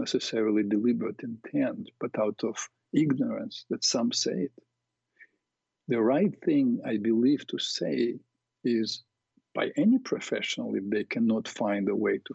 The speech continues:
help a patient. The right thing, I believe, to say is there is nothing that my approach, or there is nothing that conventional medicine, if it's a medical doctor,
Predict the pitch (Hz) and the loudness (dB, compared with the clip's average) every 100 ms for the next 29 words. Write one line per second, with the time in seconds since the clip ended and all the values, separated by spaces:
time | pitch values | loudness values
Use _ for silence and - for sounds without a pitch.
0 | - 117 110 - - 120 - - - 131 | -10 -8 -8 -10 -4 -2 0 -2 -6 -12
1 | _ _ _ _ _ _ - 113 110 131 | _ _ _ _ _ _ 0 4 6 6
2 | 196 - 185 156 147 123 127 127 - 175 | 4 2 0 2 2 4 4 2 0 -6
3 | - 139 123 117 107 98 - _ _ - | -2 -2 0 0 2 0 -4 _ _ 0
4 | 120 113 101 123 127 - 131 117 113 - | 2 2 2 2 2 0 -2 -2 -6 -10
5 | _ _ - 139 101 98 95 - - _ | _ _ -8 -4 0 0 0 -4 -6 _
6 | 117 113 110 101 - - 101 - - - | 0 2 4 2 0 -2 -2 -4 -8 -2
7 | 107 92 165 - 107 101 110 123 - 110 | -2 -2 -6 0 2 4 2 0 -2 0
8 | 104 - 110 98 110 - 107 95 95 101 | 0 0 0 2 0 0 -2 -2 -2 0
9 | 110 107 - 95 - - - 101 101 - | 2 0 -2 -6 -8 -10 -6 -4 -4 -4
10 | 101 101 - - | -2 -2 -4 -6